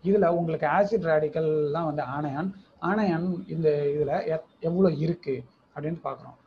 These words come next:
Phosphate, borate, oxalate, carbonate, sulfate, nitrate, fluorate, arsenate, arsenite, chlorate, bromate and, and iodide and ஃபைனலா sulfide இதெல்லாம் இருக்கு. இது ஒவ்வொன்றுத்துக்கும் ஒரு ஒரு group வந்து, ம்,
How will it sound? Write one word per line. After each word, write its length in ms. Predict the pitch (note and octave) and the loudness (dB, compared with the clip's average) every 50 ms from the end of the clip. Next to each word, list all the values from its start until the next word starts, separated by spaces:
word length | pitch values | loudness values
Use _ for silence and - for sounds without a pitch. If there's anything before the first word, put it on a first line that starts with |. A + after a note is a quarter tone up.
| _ _ _ - | _ _ _ -4
Phosphate, 460 | D3+ D3+ E3 E3 - - G3+ A3+ G#3+ - F3+ D#3 D3 | -2 -2 -2 -4 -4 -4 -4 -4 -4 -6 -6 -2 0
borate, 380 | C#3+ D3+ E3 E3+ G3 A3+ A3 - - | 2 4 4 4 4 2 0 -2 -6
oxalate, 560 | - C#3+ D#3 D#3+ D3 D3 E3 E3+ G3+ A3 - - - | -6 -4 -4 -4 -4 -2 -2 0 0 -2 -4 -6 -6
carbonate, 520 | C#3 C#3 D#3 D#3 D#3 E3 E3+ G3+ G#3 - - - _ - | -4 -2 -2 -2 -2 -2 -4 -4 -4 -6 -10 -14 _ -6
sulfate, 400 | D3 D3 D3 - - G#3+ A3+ A3 - - _ _ - D#3+ | -4 -4 -2 0 2 2 2 0 -2 -12 _ _ -8 -4
nitrate, 440 | D#3 D#3 E3+ E3+ - G3+ A3+ A3 A3 - - - | -2 -2 -2 0 0 2 2 2 0 -4 -10 -4
fluorate, 420 | D#3+ D#3+ E3 E3+ F3+ G#3 A3 A3 - - - _ - | -2 -2 0 2 2 2 0 -2 -6 -16 -14 _ -6
arsenate, 520 | D3 D3+ - - F3+ F3 G3+ A3+ G#3+ - - _ - | -4 -4 -4 -2 -2 0 0 0 -2 -6 -14 _ -8
arsenite, 500 | D3+ D3 - - E3+ F3+ G#3+ A3 - - - _ _ _ _ _ - | -8 -6 -4 -2 0 0 0 0 -2 -6 -18 _ _ _ _ _ -2
chlorate, 420 | D3+ D3+ D#3+ E3+ F3 G3 A3 G#3+ G3 D3 D3 | 2 2 4 4 4 2 2 0 -2 -4 0
bromate 500 | D3+ D3+ E3 E3+ F3 F3+ G#3 A3 A3 - - | 2 4 4 4 4 2 0 0 -2 -6 -6
and, 320 | D3 D3 D3+ D#3+ E3+ F#3+ - - | -4 -2 -2 -2 -4 -8 -10 -6
and 220 | D3 D#3 F3 F#3+ | -4 -2 0 2
iodide 560 | G3+ C#3+ C#3 D3+ D#3 D#3 D3+ F3+ A3+ A3+ - - _ _ _ _ _ _ _ _ - | 2 2 2 4 4 4 6 4 2 0 -2 -10 _ _ _ _ _ _ _ _ -2
and 300 | F3+ A3 B3 B3 - - - | 0 2 2 0 0 -4 -6
ஃபைனலா 440 | E3 E3 E3+ F3 F#3 G3+ B3 - - - - - F3 | -4 -2 0 2 2 2 2 0 -2 -8 -8 -2 0
sulfide 480 | E3 D#3 D#3 - E3+ D3 B2+ - - | 2 2 2 0 -2 -2 -2 -4 -4
இதெல்லாம் 280 | D#3+ D#3 D#3 D#3+ E3 D#3 | -4 -2 0 0 0 0
இருக்கு. 340 | C#3 C3+ C3 C3 - - - - - - - - _ - | 0 -2 -2 -4 -8 -12 -14 -16 -20 -20 -20 -20 _ 0
இது 260 | G3 G3+ F#3+ F3 G3+ | 2 4 6 6 6
ஒவ்வொன்றுத்துக்கும் 880 | A3+ - F3 F#3 G#3+ A3 C#4+ C#4+ C4 B3 F#3 F#3 E3 D#3 E3+ G#3+ B3 - | 6 6 6 4 4 6 6 4 4 4 4 2 0 2 2 0 0 4
ஒரு 200 | F#3+ F#3 G#3+ B3 | 6 6 6 6
ஒரு 160 | B3+ A3+ G3 D#3 | 6 4 4 4
group 200 | D#3+ F#3 A3 G#3 | 4 4 4 4
வந்து, 300 | - F3 D#3 D#3 F3 G#3+ | 2 -2 -2 0 2 0
ம், 420 | A3 G#3+ F3+ D#3 D3+ C#3+ C#3 C#3 | 0 0 -2 -4 -4 -4 -6 -8